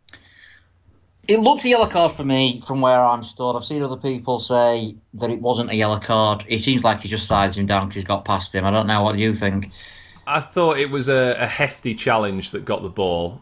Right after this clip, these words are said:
Speaker 2: and, uh, it was
Speaker 1: Mm.
Speaker 2: probably one of those that's usually, it usually gets given as a free kick.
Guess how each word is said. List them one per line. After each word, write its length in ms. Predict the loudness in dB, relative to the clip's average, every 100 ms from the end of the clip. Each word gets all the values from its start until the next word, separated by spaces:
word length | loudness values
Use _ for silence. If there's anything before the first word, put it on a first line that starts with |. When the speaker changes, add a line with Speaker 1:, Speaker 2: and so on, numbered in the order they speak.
| _
Speaker 2:
and, 280 | -4 -4 -2
uh, 420 | -2 -2 -2 -6 -14 _ _ _ _ _ _
it 240 | -6 -4 -2
was 120 | -2
Speaker 1:
Mm. 40 |
Speaker 2:
probably 200 | 0 0
one 140 | 2 2
of 60 |
those 140 | 0 -2
that's 140 | -2
usually, 500 | -2 -2 -2 -2 -4 _ -20 -20 _ -8
it 60 |
usually 400 | -4 -2 -2 -2
gets 220 | -2 -4
given 220 | -4 -4 -4
as 100 | -6
a 60 |
free 240 | -4 -4 0
kick. 420 | 0 0 -4